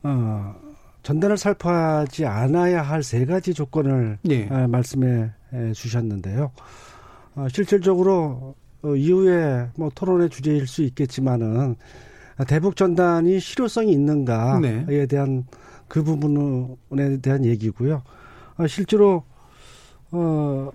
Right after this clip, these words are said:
Speaker 1: 어떤 체제에 대한 부정, 최고 존엄에 대한 모독뿐만 아니라 요즘 최근에 와서는 달러나 아니면 쌀까지,
Speaker 2: 네.
Speaker 1: 어, 전달하는 그런 경향들이
Speaker 2: 네.
Speaker 1: 좀 있고요. 어, 올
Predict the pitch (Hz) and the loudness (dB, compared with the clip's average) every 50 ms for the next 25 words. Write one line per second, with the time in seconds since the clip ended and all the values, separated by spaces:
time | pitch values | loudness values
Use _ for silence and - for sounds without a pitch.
0 | - - - - - - - - 190 175 175 - 160 202 240 208 247 247 247 247 | -18 -20 -20 -20 -20 -8 -2 0 0 0 0 -2 -4 -4 -2 0 0 0 0 0
1 | 226 226 220 214 214 208 - - 165 147 - 151 131 113 95 95 - - _ _ | 2 4 4 4 4 2 0 -4 -6 -2 0 0 0 0 -4 -8 -12 -20 _ _
2 | _ _ - - - - - - - - - 220 226 214 240 220 - 139 147 165 | _ _ -20 -20 -20 -20 -20 -18 -16 -6 -4 -4 -2 0 -2 -2 0 2 4 4
3 | 190 202 208 202 - 196 190 185 185 175 170 131 113 131 156 170 156 165 131 104 | 6 6 4 4 6 4 4 4 4 4 2 4 4 2 2 4 4 2 0 0
4 | 92 - - - - - - - 185 196 196 208 220 190 127 120 120 131 147 185 | -2 -10 -20 -20 -20 -20 -8 -4 -2 0 0 0 0 0 0 0 0 0 0 2
5 | 160 127 139 151 214 196 - - 220 220 233 220 214 190 170 139 175 170 160 160 | 2 0 0 0 -2 -4 -4 -6 -4 -4 -2 0 0 0 0 0 0 0 0 2
6 | 156 147 127 127 - - - - - - - - - - 220 196 185 170 156 143 | 0 0 -2 -4 -8 -16 -20 -20 -20 -20 -20 -20 -6 -2 2 2 4 2 2 2
7 | 135 120 107 95 - - - - - - - - - - - 160 165 170 165 165 | 0 -2 -2 -4 -8 -16 -20 -20 -20 -20 -20 -20 -16 -8 -4 0 2 2 2 2
8 | 139 - 190 202 226 226 - - 202 175 143 120 117 117 120 147 160 131 185 143 | 0 0 0 0 0 0 0 0 0 0 0 0 0 2 2 2 0 0 0 0
9 | 123 110 104 101 101 - 143 139 135 131 131 131 127 123 - - - 151 160 160 | 0 -2 -2 -6 -8 -6 -4 -2 0 2 2 2 0 -2 -2 -2 -2 0 0 2
10 | 156 151 151 147 147 147 139 127 127 127 - - - - - - - 143 139 127 | 0 0 0 0 0 0 -2 -2 -4 -6 -10 -18 -20 -20 -14 -6 -4 -2 -2 0
11 | 131 135 139 147 143 139 123 131 123 131 131 120 113 120 120 - 160 156 120 104 | 2 2 2 2 2 2 2 2 4 4 2 2 0 -2 -6 -4 -2 -2 -2 -2
12 | - - 147 165 180 147 - - - - - - - - - - - - - - | -2 -2 0 0 0 -2 -6 -12 -20 -20 -20 -20 -20 -20 -20 -20 -20 -14 -4 -2
13 | 165 160 156 151 151 147 147 147 147 143 139 - - - 180 196 202 208 208 202 | 0 2 2 2 2 2 0 0 -2 -4 -6 -10 -2 4 6 8 10 10 10 10
14 | 208 180 165 160 151 | 8 6 4 0 -4